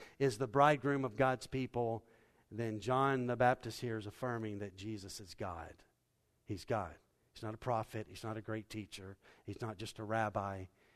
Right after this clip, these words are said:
He is equal to Yahweh. He is God. And John says, "I get to be the best man," and he was so excited about that. John under, had this understanding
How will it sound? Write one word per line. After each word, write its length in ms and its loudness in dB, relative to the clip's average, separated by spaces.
He 220 -2
is 400 -6
equal 460 -6
to 160 -8
Yahweh. 680 -2
He 120 -4
is 180 -6
God. 360 -6
And 140 0
John 260 6
says, 320 0
"I 140 6
get 180 0
to 60 -4
be 240 0
the 100 -4
best 340 0
man," 300 0
and 100 -2
he 120 -4
was 120 -6
so 280 -4
excited 480 -2
about 240 -4
that. 180 -2
John 240 4
under, 180 0
had 160 -2
this 160 -4
understanding 680 -2